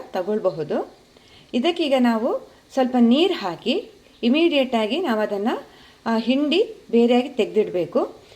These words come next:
ಹೆಚ್ಚು ಹೊತ್ತು ನೀರಲ್ಲಿಟ್ಟರೆ ಅರಳು ಕರಗಿ ಹೋಗ್ತದೆ. ಹಾಗೆ ಅರಳಲ್ಲಿ, ಆ, ಈ ಭತ್ತದ ಹೊಟ್ಟೆಲ್ಲ ಇರ್ತದೆ. So ನಾವು ಮೊದಲು ಆ ಭತ್ತದ ಹೊಟ್ಟನ್ನೆಲ್ಲ ತೆಗ್ದು ಒಂದ್ಸಲ ಕ್ಲೀನ್ ಮಾಡಿ ಇಟ್ಕೊಳ್ಬೇಕು.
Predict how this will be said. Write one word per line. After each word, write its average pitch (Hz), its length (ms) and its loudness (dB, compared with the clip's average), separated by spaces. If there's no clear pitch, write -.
ಹೆಚ್ಚು 247 280 -2
ಹೊತ್ತು 269 240 4
ನೀರಲ್ಲಿಟ್ಟರೆ 233 600 2
ಅರಳು 233 300 2
ಕರಗಿ 220 340 -2
ಹೋಗ್ತದೆ. 180 480 -4
ಹಾಗೆ 302 280 0
ಅರಳಲ್ಲಿ, 240 680 0
ಆ, 202 340 0
ಈ 226 140 2
ಭತ್ತದ 320 440 0
ಹೊಟ್ಟೆಲ್ಲ 240 520 -2
ಇರ್ತದೆ. 240 720 -6
So 302 140 -2
ನಾವು 240 200 2
ಮೊದಲು 247 360 0
ಆ 233 100 -2
ಭತ್ತದ 202 420 -4
ಹೊಟ್ಟನ್ನೆಲ್ಲ 247 580 -2
ತೆಗ್ದು 240 380 -4
ಒಂದ್ಸಲ 254 420 -2
ಕ್ಲೀನ್ 240 360 -2
ಮಾಡಿ 240 200 2
ಇಟ್ಕೊಳ್ಬೇಕು. 185 800 -2